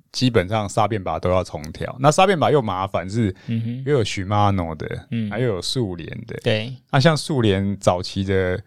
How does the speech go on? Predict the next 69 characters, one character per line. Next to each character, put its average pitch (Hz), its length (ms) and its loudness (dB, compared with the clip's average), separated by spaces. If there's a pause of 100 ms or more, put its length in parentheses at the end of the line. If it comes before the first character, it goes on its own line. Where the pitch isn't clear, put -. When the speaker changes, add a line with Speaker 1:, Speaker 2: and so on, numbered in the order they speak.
(360)
Speaker 1:
就 123 140 -2
是 123 280 2
讲 92 360 -6
人 104 120 2
体 101 160 0
工 110 160 2
学， 98 120 2
可 90 100 0
是 127 100 0
你 120 80 2
从 95 280 -2
正 117 160 4
面 107 240 -8
看 113 200 0
的 85 120 -8
时 87 100 -2
候， 95 240 2 (360)
它 131 100 -2
就 127 100 0
是 123 160 0
一 101 100 0
个 95 120 -2
比 - 120 -6
较 110 160 2
外 110 280 0
扩 87 340 -2
的 82 200 -8 (200)
感 - 140 -2 (160)
觉， 127 320 -6
Speaker 2:
嗯 - 0 -
哼。 98 160 -18
Speaker 1:
所 - 160 0
以 - 20 6
Speaker 2:
对。 113 260 2 (360)
Speaker 1:
又 170 100 6
想 123 140 4
要 123 40 2
装 131 160 2
得 120 100 0
漂 104 360 2
亮、 92 320 -2
帅 101 260 4
气， 92 300 -2
然 82 120 -4
后 92 60 0
又 107 100 2
要 110 220 2
兼 101 220 -2
顾 98 180 -2
上 101 220 -2
下 98 180 -4
把 78 200 -6
位 92 120 -2
的 82 340 -6
这 - 140 -6
个 87 80 -10
位 87 220 -4
置， 87 200 -12
所 117 180 2
以， 104 80 2 (480)
哦， 85 300 -8
像 135 240 0
我 87 80 -8
自 - 160 -4
己 95 140 0
的 87 320 0 (260)
把 98 240 2
手 90 460 -4
在 110 240 4